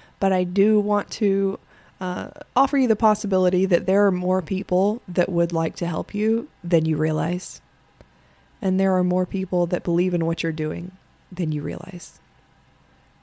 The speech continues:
Now, another sticky thing that comes up around this point in the conversation, and if you're like, "Okay, I'm gonna do it. I'm gonna make a crowdfunding, uh, whatever, and, and I'm gonna use this platform. It has the best fees." By the way, I don't know which one that is. Just do a little bit of research.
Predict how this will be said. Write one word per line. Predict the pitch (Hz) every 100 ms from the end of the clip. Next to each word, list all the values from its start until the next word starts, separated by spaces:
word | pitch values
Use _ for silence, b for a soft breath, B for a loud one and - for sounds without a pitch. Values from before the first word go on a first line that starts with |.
| -
Now, | 185 -
another | 180 208 233
sticky | - 233 214
thing | 208 202 196
that | 175
comes | - 185 180
up | 175 170
around | 175 156 156 151
this | 175 -
point | 208 196 190
in |
the | 175
conversation, | - 185 180 175 175 170 - 160 160 - B B B B
and | 151 151
if | 151
you're | 175
like, | 156 151
"Okay, | 160 185 156
I'm | 151
gonna | 165 202
do | 185 175
it. |
I'm | 151 156
gonna | 165
make | 185 190
a | 180
crowdfunding, | - 185 180 180 _ - 185 180 170 165 - _ - -
uh, | 160 156 156 - - _
whatever, | 160 170 160 147 139
and, | 143 135
and | 143 143
I'm |
gonna | 156 170
use | 180 170
this | 185 220
platform. | - 190 170 - 170 160 160
It | 160
has | 165 170
the | 165
best | 147 156 -
fees." | - 160 160 160
By | - 143
the | 143
way, | 143
I |
don't | 143 147
know | 147
which | 139 139
one | 151 139
that | 147
is. | 139 143 -
Just | - -
do | 160
a | 170
little | 170
bit | 165 175
of |
research. | 185 196 196 180 -